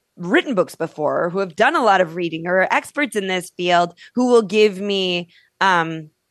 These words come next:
the feedback. But, but back to the original,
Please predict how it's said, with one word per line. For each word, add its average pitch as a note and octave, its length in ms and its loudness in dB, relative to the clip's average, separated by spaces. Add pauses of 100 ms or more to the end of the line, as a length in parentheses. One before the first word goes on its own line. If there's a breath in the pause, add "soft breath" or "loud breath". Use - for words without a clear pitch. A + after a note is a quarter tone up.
(160)
the F3+ 340 2 (240)
feedback. F#3 420 -4
But, A#3 280 2
but A#3 180 2
back D4 220 2
to C#4+ 120 0
the A3+ 140 2
original, F#3 800 2